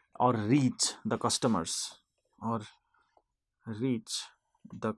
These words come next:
customers in पोखरा। Let's say उसलाई पोखरामा पनि आफ्नो कस्टमरहरू बेस बनाउनु छ भने अब एकजना व्यक्ति उसले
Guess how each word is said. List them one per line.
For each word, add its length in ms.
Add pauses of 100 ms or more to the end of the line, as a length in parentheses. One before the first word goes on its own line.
customers 580 (3750)
in 280 (1900)
पोखरा। 360 (260)
Let's 240
say 120
उसलाई 260
पोखरामा 480
पनि 160
आफ्नो 200
कस्टमरहरू 500
बेस 260
बनाउनु 320
छ 100 (680)
भने 300 (340)
अब 160 (1000)
एकजना 300
व्यक्ति 380 (640)
उसले 140